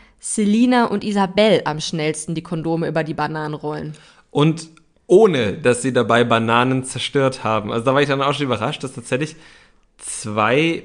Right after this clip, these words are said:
Speaker 2: Bananen zerstört wurden.
Speaker 1: Aber hat es dich überrascht, dass Cecilia eine derjenigen waren, die das Spiel kaputt gemacht hat?
Speaker 2: Nein, überhaupt nicht. Also das hatte ich ja letzte Woche schon gesagt. Äh, Cecilia in allen Ehren und wir finden sie auch sehr unterhaltsam in vielen Momenten.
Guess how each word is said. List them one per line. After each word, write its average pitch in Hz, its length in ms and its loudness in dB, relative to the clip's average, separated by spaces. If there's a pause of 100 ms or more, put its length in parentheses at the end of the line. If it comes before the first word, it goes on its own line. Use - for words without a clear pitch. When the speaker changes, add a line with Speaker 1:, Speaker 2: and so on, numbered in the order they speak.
Speaker 2:
Bananen 127 760 0 (180)
zerstört 175 640 -2
wurden. 110 460 0
Speaker 1:
Aber 185 240 2
hat 214 100 2
es 247 120 -4
dich 240 120 0
überrascht, 196 440 0
dass 208 180 -2
Cecilia 220 640 2
eine 208 240 0
derjenigen 196 540 -2
waren, 190 200 0
die 202 80 -2
das 190 180 -2
Spiel 190 300 -2
kaputt - 340 -8
gemacht 226 260 -4
hat? - 60 -6
Speaker 2:
Nein, 139 240 4
überhaupt 139 460 2
nicht. 113 200 -4
Also 143 340 4
das 127 240 -4
hatte 139 160 2
ich 127 80 -8
ja 123 80 4
letzte 131 320 0
Woche 135 200 -2
schon 135 200 -4
gesagt. 135 420 -2
Äh, 135 320 -2 (220)
Cecilia 147 840 2 (220)
in 127 200 -4
allen 120 360 0
Ehren 254 280 0
und 131 120 -2
wir 117 80 -8
finden 117 320 -6
sie 110 140 -2
auch 113 120 -2
sehr 110 180 -4
unterhaltsam 123 500 -2
in 139 100 -4
vielen 139 220 -2
Momenten. 135 480 -2